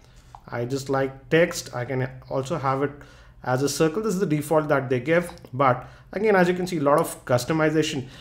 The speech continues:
Also, you can change the signal style. If, uh, you want the actual values,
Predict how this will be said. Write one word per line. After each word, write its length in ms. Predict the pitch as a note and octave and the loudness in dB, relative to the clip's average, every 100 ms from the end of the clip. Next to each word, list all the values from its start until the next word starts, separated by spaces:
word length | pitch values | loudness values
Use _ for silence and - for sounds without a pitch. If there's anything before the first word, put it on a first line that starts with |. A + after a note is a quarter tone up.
| - - | -8 2
Also, 260 | D3+ F#3 | 2 4
you 160 | A#3 G#3 | -2 -2
can 180 | G#3 G3+ | -2 0
change 260 | G3 G3 | 2 2
the 80 | G3 | 0
signal 380 | G3 C3+ D#3+ E3 | 0 -2 0 -2
style. 400 | E3 F#3 E3+ D#3 - - | -2 2 2 0 -6 -8
If, 440 | F#3 D#3 - - E3 | 0 0 0 0 6
uh, 260 | D#3 D3+ - - | 8 8 2 -2
you 80 | D3+ | 6
want 240 | F3+ F#3+ | 8 8
the 80 | F3 | 6
actual 400 | C#3 - - G#3 | 4 0 0 0
values, 920 | C3 G#2+ A2+ A#2+ C3+ G3 F#3 C3 - | 0 -4 0 2 2 4 4 2 -4